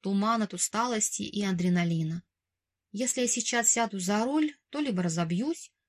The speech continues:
либо усну прямо на мотоцикле. Чёрт! Бросаю взгляд на спящего Антона. Он лежит на боку,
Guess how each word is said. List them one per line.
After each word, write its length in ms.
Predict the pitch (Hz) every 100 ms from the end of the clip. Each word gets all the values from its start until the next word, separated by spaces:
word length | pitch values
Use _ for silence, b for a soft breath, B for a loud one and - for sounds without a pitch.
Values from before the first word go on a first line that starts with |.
| _
либо 240 | 427 349 180
усну 340 | 180 214 202
прямо 360 | 190 214 254 185
на 80 |
мотоцикле. 760 | 170 165 170 - 165 - 170 175 - _ _ _ _ -
Чёрт! 600 | - - 156 156 - - _ _ _ _
Бросаю 440 | 175 190 190 208
взгляд 320 | 185 185 208 196
на 80 |
спящего 420 | 175 185 180 185 180
Антона. 560 | 185 180 170 160 170 - _ _ _ _
Он 160 | 311 269
лежит 320 | 214 202 220
на 120 | 202
боку, 580 | 175 180 - 233 254 254